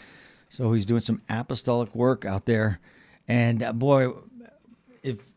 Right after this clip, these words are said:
are you guys fired up from this weekend? If, if <laughs> you're not, man, you need a transfusion. Man, that, what a powerful conference that the Spiritual Warfare Conference was. Um,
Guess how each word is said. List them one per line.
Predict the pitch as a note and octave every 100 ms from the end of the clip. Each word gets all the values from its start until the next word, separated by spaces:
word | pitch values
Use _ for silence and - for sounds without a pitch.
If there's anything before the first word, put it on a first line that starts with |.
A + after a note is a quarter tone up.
| - - -
are | B2
you | D3+
guys | F#3 E3
fired | - D#3 C#3
up | C#3+ -
from | C3
this | C3
weekend? | A2+ C3 C3 C3+ A#2 - -
If, | A#2 A2 -
if | C3 - - -
<laughs> |
you're | C3
not, | D#3 C#3+ D3+ A#2
man, | C3 C#3 A2+ - - - -
you | C3+
need | D3+
a | D3+
transfusion. | B2 E3 D#3 - D#3+ E3+ C#3 D3+ A2+ - - - - -
Man, | C3 D3+
that, | D3+ C#3 B2
what | C3 D#3 E3+ E3+
a | C#3 A#2
powerful | - C#3 D3 - D3
conference | C#3 B2+ B2 A#2+ F#2+ -
that | A2
the | A2
Spiritual | A2 - B2+ A#2
Warfare | A#2+ A#2 G#2 A2
Conference | G2+ A2+ G#2 G2+
was. | A2 G#2+ G2+ - G2
Um, | - A2 G#2 G2